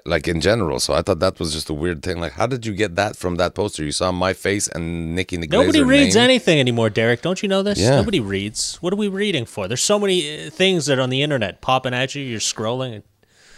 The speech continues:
Speaker 2: popping
Speaker 1: Like,
Speaker 2: at
Speaker 1: my
Speaker 2: your
Speaker 1: friend
Speaker 2: face.
Speaker 1: came
Speaker 2: No
Speaker 1: at me.
Speaker 2: time.
Speaker 1: My friend came at me, uh, yesterday.
Speaker 2: Okay. Came at you.
Speaker 1: Uh, on, no, it's today,
Speaker 2: Like,
Speaker 1: actually, on this
Speaker 2: fist
Speaker 1: thread.
Speaker 2: up?
Speaker 1: So, uh, you, you know my friend Chad?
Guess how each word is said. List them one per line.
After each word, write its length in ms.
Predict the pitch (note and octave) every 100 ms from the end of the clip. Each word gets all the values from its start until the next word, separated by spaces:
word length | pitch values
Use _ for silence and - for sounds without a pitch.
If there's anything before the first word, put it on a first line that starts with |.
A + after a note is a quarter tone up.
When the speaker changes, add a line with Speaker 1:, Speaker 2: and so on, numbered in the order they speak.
| - - _ -
Speaker 2:
popping 220 | C3 A#2+
Speaker 1:
Like, 80 | B2+
Speaker 2:
at 20 |
Speaker 1:
my 60 |
Speaker 2:
your 100 | B2
Speaker 1:
friend 220 | - D#3 F3+
Speaker 2:
face. 100 | -
Speaker 1:
came 200 | G#2+ F#2+
Speaker 2:
No 60 |
Speaker 1:
at 120 | F2
me. 160 | F#2 F2+ F2
Speaker 2:
time. 100 | - -
Speaker 1:
My 100 | G2+
friend 300 | G#2 C3 D3+
came 240 | - F#2+ F2
at 160 | D2+
me, 340 | F2 E2+ D#2+ D#2+
uh, 80 |
yesterday. 720 | D#2+ D#2+ E2 - F2 F#2+ C3 - -
Speaker 2:
Okay. 460 | G#2 - F2+ G#2 D3 _ -
Came 220 | G#2+ G2
at 220 | G#2+ D3
you. 40 | A2+
Speaker 1:
Uh, 460 | F2 E2 E2 D#2+ - _ _ _ _ _ _ _ -
on, 340 | - F2+ E2
no, 120 | A2
it's 300 | D#2 A1+ D2+
today, 320 | - G2 B2+ F2+
Speaker 2:
Like, 80 | D2+
Speaker 1:
actually, 260 | - F2+
on 300 | D#2+ F2 E2+
this 160 | E2 E2+
Speaker 2:
fist 160 | D3 B2+
Speaker 1:
thread. 140 | B2
Speaker 2:
up? 100 | D3
Speaker 1:
So, 240 | - F2+ F#2
uh, 80 |
you, 160 | G2+ C3+ B2 -
you 100 | A#2
know 100 | C3
my 120 | C3 G#2+
friend 300 | G#2+ F#2+ E2
Chad? 380 | E2+ D#2 A2+